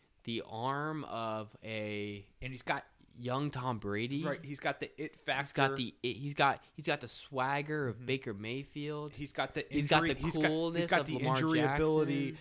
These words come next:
Speaker 2: of Ben Roethlisberger.
Speaker 1: He's got the ability to come back out no matter what.
Speaker 2: Mm-hmm.
Speaker 1: I mean, you know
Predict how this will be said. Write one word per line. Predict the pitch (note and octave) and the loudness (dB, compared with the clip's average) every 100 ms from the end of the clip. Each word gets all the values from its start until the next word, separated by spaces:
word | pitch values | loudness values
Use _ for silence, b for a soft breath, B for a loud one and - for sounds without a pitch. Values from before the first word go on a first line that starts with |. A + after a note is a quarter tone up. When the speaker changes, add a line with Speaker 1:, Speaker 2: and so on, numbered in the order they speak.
| A#2+ C#3 | -6 -4
Speaker 2:
of | B2 | 0
Ben | C3+ C3+ | 0 0
Roethlisberger. | C3 C3 C#3 C3+ B2+ | 4 4 4 -2 -8
Speaker 1:
He's | C#3+ | 2
got | D3+ C3 | 4 4
the | C3 C3 | 2 4
ability | C#3 D3 D3+ | 4 4 2
to | C#3 | -2
come | D3 | -4
back | C#3+ C3 C3+ | 0 0 0
out | B2+ C3+ C#3+ | -2 -2 -2
no | C3 | -4
matter | B2+ C3 B2 | -4 -2 -2
what. | A#2+ C#3 B2+ | -2 -2 -2
Speaker 2:
Mm-hmm. | |
Speaker 1:
I | C#3 | -2
mean, | D#3 D#3 C#3+ B B B - _ _ b b | 2 2 0 B B B -20 _ _ b b
you | D3 | 2
know | D#3+ | 6